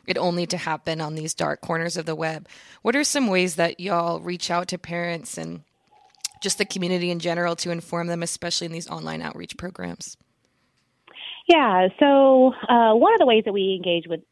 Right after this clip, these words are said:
Speaker 2: parents and families is through our youth advocacy program. So, so this is a program where we're serving, uh, minor victims of trafficking, um, who have already been exploited. So we're supporting families, um, and helping them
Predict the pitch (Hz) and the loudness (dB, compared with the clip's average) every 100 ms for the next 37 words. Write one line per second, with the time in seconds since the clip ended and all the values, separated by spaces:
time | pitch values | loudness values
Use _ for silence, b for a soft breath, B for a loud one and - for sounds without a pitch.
0 | _ 202 190 175 165 165 165 185 165 165 | _ -10 -6 -6 -6 -8 -2 0 0 0
1 | 160 160 190 165 156 170 170 160 180 - | -2 -4 -2 0 0 -2 -2 -2 -2 -8
2 | 165 160 - 165 160 156 156 151 156 165 | -8 -8 -4 -2 -2 -2 -2 -2 -4 2
3 | 190 175 170 - B B B B B _ | 4 4 2 -2 B B B B B _
4 | 208 226 226 220 214 196 196 180 175 165 | 4 4 4 0 2 0 2 0 0 0
5 | 165 185 175 175 170 160 160 - _ - | -2 -2 -2 0 0 0 -2 -6 _ -6
6 | 170 160 160 160 170 160 175 175 196 185 | -2 0 0 0 -2 -2 2 4 4 4
7 | 165 151 185 - 185 170 160 - 226 233 | 2 4 2 2 0 2 0 0 0 2
8 | 180 165 165 165 165 b b b - 180 | -2 0 2 2 0 b b b 0 2
9 | 175 208 185 175 170 185 185 160 - - | 4 4 4 0 0 0 0 -2 -6 -2
10 | 165 147 139 185 180 180 165 190 175 170 | 0 0 -2 -2 -2 -2 -2 0 2 0
11 | 170 156 156 156 151 151 156 - - - | 2 2 4 4 4 2 0 -6 -14 -6
12 | 160 156 147 143 139 170 196 _ _ _ | -2 0 0 -2 -4 -8 -10 _ _ _
13 | _ _ - - 190 170 170 202 175 | _ _ -18 0 4 6 6 4 4